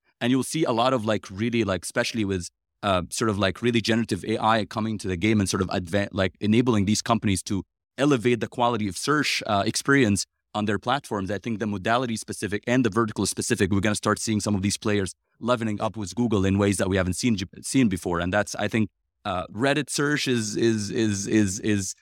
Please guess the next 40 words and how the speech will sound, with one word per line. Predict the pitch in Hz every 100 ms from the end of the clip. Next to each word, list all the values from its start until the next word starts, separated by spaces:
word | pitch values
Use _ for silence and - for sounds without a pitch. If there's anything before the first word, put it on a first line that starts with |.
| _ -
is | 110 90
one. | 107 120 131
I | 110
would | 92
say, | 107 104
uh, | 107
uh, | 95 92 104 95 90 87 - _ _
um, | - 87 90 87 85
you | 107 92
know, |
TikTok | 87 131 - 120
search | - 120 117
is | 104
one, | 117
but | 110
you | 107
also | 127 135
have, | 117
like, | 113 104
an, | 104 98
a | 101
lot | 110 120
of, | 98 95 -
uh, | 101 98 110
new | 110 117
players | 113 104 87 -
like | 85 -
Neeva, | 123 113 101 92
You, | 90 110 120 110 87 _ _
uh, | - 92
Brave | 90 113 131 120
for, | - 107 101 95
for | - 104
decentralized | 98 113 110 107 95 98 95
sort | 110
of | 95
search | - 104 92
and | 90
sort | 95
of | 98